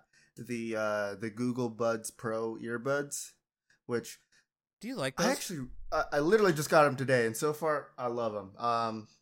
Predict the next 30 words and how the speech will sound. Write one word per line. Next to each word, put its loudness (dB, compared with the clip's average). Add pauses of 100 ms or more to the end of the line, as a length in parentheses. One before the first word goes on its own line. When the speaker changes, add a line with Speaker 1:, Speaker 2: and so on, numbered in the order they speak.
(460)
Speaker 1:
unlike 2
the -2
A -2
series, -4
which -12
was -4
the -6
ones -4
before -4
these, -8 (600)
these 0
actually 2
last 0
throughout -2
my -4
entire 0
day 0
of 0
work, -4
<laughs> -20
so 0 (220)
I -2
don't 2
have 4
to, -2
like, 2 (560)
put 4
one 2
in 0
only -4